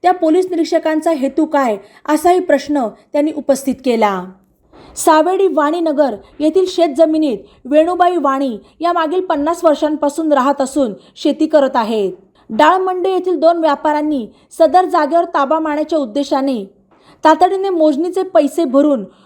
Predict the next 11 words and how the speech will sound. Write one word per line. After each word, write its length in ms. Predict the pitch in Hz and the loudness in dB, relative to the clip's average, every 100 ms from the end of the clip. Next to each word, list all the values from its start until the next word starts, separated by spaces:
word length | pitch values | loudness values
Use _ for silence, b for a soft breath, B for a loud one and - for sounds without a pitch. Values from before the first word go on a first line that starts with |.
| b | b
मोठ्या 260 | 302 330 370 | -2 2 2
पोलीस 400 | 370 311 359 294 | 2 2 2 2
बंदोबस्तामध्ये 920 | 311 311 311 302 302 285 269 277 202 - b b | 2 4 2 2 -2 -4 0 0 -2 -8 b b
राहते 380 | 277 302 359 | -4 -2 -2
घर 280 | 294 302 247 208 B B | 2 2 2 -2 B B
आणि 180 | 339 | -4
शेतजमिनीचा 840 | 370 349 311 311 311 294 - 294 214 - b b | -2 0 2 2 2 0 -2 -2 -2 -8 b b
बेकायदा 480 | 302 311 339 311 | 2 2 0 0
ताबा 440 | 359 359 320 277 302 | -2 -4 -4 -2 -2
घेण्याचा 300 | 285 269 320 | -2 -4 -4
प्रयत्न 420 | 320 302 269 254 | 0 0 0 -4